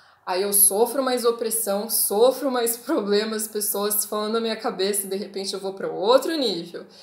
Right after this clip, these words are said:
A nossa vida também é assim, que nem a borboleta, né? A nossa vida, ela é assim. Então, é, então, basicamente,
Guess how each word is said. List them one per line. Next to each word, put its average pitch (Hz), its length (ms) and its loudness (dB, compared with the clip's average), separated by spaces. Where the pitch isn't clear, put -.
A 202 120 0
nossa 220 400 0
vida 220 320 -4
também 220 320 -6
é - 20 -4
assim, 202 500 -4
que 311 100 -2
nem 277 160 2
a 285 60 0
borboleta, 302 640 -6
né? 208 260 -10
A 214 100 0
nossa 233 380 0
vida, 208 380 -6
ela 190 260 -2
é 202 120 4
assim. 180 480 -6
Então, 220 920 2
é, 208 840 0
então, 226 400 -6
basicamente, 220 880 -4